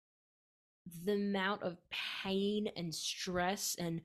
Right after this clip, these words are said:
the weight I felt on my chest every single time I had to, say, go to my father's house for Christmas or had to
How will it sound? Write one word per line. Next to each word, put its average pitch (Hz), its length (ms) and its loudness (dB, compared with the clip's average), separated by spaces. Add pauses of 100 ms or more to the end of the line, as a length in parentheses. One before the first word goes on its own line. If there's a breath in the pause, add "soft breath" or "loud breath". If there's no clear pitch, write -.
(500 loud breath)
the 185 80 0
weight 175 420 2
I 175 140 -2
felt 180 320 2
on 175 80 0
my 165 120 0
chest 180 600 0
every 180 220 -2
single 170 300 -2
time 170 400 -2
I 170 120 -2
had 165 240 -6 (120)
to, 165 120 -2
say, 165 240 -4
go 160 180 -4
to 170 60 -4
my 165 180 0
father's 165 540 -2 (420 loud breath)
house 196 400 -2
for 202 100 -4
Christmas 180 720 -4
or 175 160 -4
had 180 280 -6 (120)
to 170 300 2